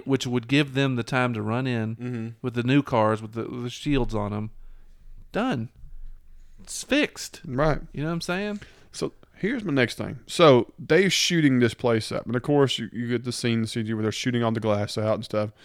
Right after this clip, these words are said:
Speaker 3: In the comic book, Rick's like, "Shoot the glass, shoot. Get, where's the, make sure you get your ammo up here." Da, da, da. There's explanation going on with this.
Speaker 2: Mm-hmm.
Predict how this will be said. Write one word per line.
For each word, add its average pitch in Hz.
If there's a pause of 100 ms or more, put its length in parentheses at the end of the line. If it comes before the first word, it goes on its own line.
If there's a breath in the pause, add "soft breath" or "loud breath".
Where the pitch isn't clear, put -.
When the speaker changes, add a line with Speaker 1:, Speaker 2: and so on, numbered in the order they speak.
(1300 loud breath)
Speaker 3:
In 120
the 123
comic 160
book, 117
Rick's 120
like, 107 (300)
"Shoot -
the 190
glass, 190
shoot. 214 (120)
Get, 143
where's 180
the, 170
make 170
sure 196
you 180
get 185
your 175
ammo 175
up 139
here." 131
Da, 139
da, 160
da. 143 (280 soft breath)
There's 131
explanation 110
going 113
on 104
with 101
this. 101
Speaker 2:
Mm-hmm. 113